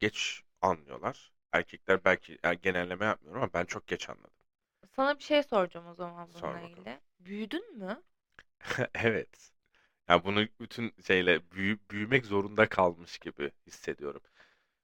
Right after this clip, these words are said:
Speaker 1: Şimdi tabir kötü olabilir. Hani bazı insanlar vefatlarından sonra büyür ya. O vefatları belli bir kalıba işte sokmayacağım ama,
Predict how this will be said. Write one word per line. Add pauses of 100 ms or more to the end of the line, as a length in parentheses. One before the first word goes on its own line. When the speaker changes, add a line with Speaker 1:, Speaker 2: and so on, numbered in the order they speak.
Speaker 1:
Şimdi (640)
tabir
kötü
olabilir.
Hani (100)
bazı
insanlar
vefatlarından
sonra
büyür
ya. (880)
O
vefatları
belli
bir
kalıba
işte
sokmayacağım
ama,